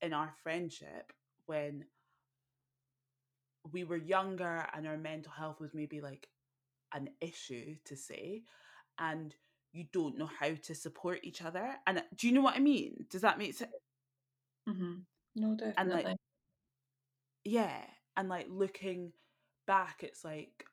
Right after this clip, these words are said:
Speaker 1: um, part of me is like, "Oh, I would have done things, maybe done things differently," but you don't almost have the tools to do things differently. And then I'm thinking about now, and it's actually like, how do you really support a friend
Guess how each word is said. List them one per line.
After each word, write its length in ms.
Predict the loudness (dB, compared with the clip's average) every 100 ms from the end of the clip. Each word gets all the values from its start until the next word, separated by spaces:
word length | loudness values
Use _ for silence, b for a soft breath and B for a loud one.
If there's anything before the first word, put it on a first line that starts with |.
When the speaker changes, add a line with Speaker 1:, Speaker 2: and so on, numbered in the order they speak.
| _ _
Speaker 1:
um, 420 | -8 -6 -8 -10 -16 _ _ _ _ _ _ _ _ _ -20 -20 _ _ _ _
part 200 | 4 4
of 80 | 4
me 80 | -4
is 80 |
like, 160 | -4 2
"Oh, 60 | 4
I 100 | 6
would 160 | 4 0
have 120 | 0
done 200 | -2 -4
things, 440 | -6 -6 -6 -8 -8
maybe 280 | -6 -4
done 280 | -4 -4 -4
things 280 | -6 -8 -4
differently," 500 | -4 -4 -10 -8 -8 -6
but 160 | -8
you 120 | -6 -2
don't 360 | 0 0 -2 b b b b
almost 300 | -6 -4 -6
have 160 | -10 -12
the 80 | -12
tools 460 | -10 -4 -2 -2
to 120 | -4 -12
do 160 | -10
things 300 | -10 -12 -10
differently. 580 | -10 -12 -16 -18 -18 -20 _ b b b b _ _ _ _
And 180 | -4 -2
then 120 | -2
I'm 120 | -2 -2
thinking 340 | -2 -2 -6
about 240 | -6 -6
now, 440 | -2 0 2 2 0 -4
and 120 | -2
it's 180 | -4 -4 -2
actually 420 | -2 -4 -8 -6
like, 240 | -6 -8 -14 b b
how 240 | 6 6
do 200 | 6 4
you 300 | 6 6 4
really 260 | 0 -6 -6
support 480 | -8 -14 -4 -4 -4
a 60 | -10
friend 640 | -6 -2 0 0 -4 -14